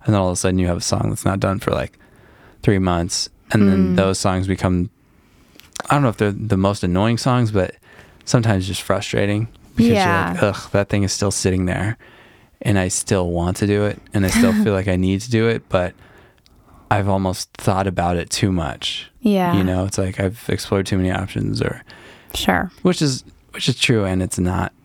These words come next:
Speaker 1: 'cause at some point you explore enough options and you're like, "Oh no, that's the one. Like, that's cool. That's it." And you may just have to completely start over.
Speaker 2: Right.
Speaker 1: Wh-, which is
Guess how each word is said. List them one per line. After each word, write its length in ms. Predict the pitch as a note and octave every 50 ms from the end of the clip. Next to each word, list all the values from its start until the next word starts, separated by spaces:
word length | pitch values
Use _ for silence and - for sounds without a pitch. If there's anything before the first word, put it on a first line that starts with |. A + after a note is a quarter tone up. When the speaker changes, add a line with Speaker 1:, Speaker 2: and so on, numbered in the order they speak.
| _ _ _ _ _ _ - -
Speaker 1:
'cause 200 | - - G#2+ G#2 G#2+
at 80 | -
some 220 | - C3+ B2 A2+ G#2
point 320 | - F#2+ F2+ F2+ - - _ - - - - - _ -
you 260 | A#2 A2 G2+ F#2+ F#2
explore 420 | F#2 F#2 - - A2+ A2 G#2 G2+ G2
enough 240 | G2 G2 F#2+ -
options 380 | G#2+ F2+ F2+ G2+ - G2+ F#2+ F#2+
and 80 | G2 F#2+
you're 100 | F#2+ F#2
like, 120 | G#2 -
"Oh 120 | B2+ B2 A2+
no, 160 | G2+ F2 F#2
that's 220 | F#2+ F#2+ G2 -
the 80 | - F2+
one. 200 | E2+ - - - - -
Like, 200 | - G#2 G#2 -
that's 200 | A2 F#2+ - -
cool. 160 | - F#2 F2+
That's 220 | F2+ F#2+ F#2 - F#2
it." 160 | E2+ - - - - _ _ _ _ _ _ _ _ _ _ _ - -
And 340 | B2+ A#2+ A2+ G2+ F#2+ F#2+ - - - - - - - _ _ _ -
you 80 | C3
may 100 | A#2+ A2
just 120 | G#2+ G#2 -
have 140 | G2 G2 -
to 120 | - - - _ _ _ - -
completely 400 | - A2 G#2 - G2+ F2+ F2+ F2
start 220 | - F#2+ F2+ F2
over. 380 | F2+ F#2+ F#2 F2+ E2+ - A2+ - _ - - - -
Speaker 2:
Right. 260 | G3 F3+ - - - - - - -
Speaker 1:
Wh-, 260 | A2 G#2 - - -
which 240 | A2 G2 - - F#2+
is 400 | F2 E2 - - - - -